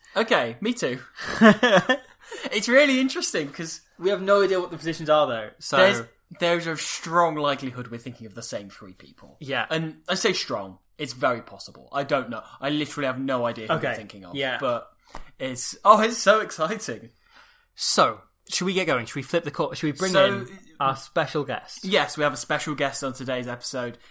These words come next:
Speaker 1: He's joined us several times before, but he's not very busy these days, so he's quite an easy booking.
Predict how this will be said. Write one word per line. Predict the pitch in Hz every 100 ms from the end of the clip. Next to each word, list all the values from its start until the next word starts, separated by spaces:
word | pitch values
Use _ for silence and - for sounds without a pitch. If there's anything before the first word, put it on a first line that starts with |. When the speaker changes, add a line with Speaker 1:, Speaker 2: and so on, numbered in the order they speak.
| -
Speaker 1:
He's | 165 170
joined | 180 185 160
us | 147
several | - 147 139 135
times | 143 131 120
before, | 123 - 135 127 120 - - -
but | 143 127 120 - _ _
he's | 165
not | 208 226
very | 226 208
busy | 208 202 190
these | 147 135 123
days, | - 120 117 117
so | 139
he's | 127
quite | - 165 147
an | 151
easy | 139 139
booking. | 131 127 - 107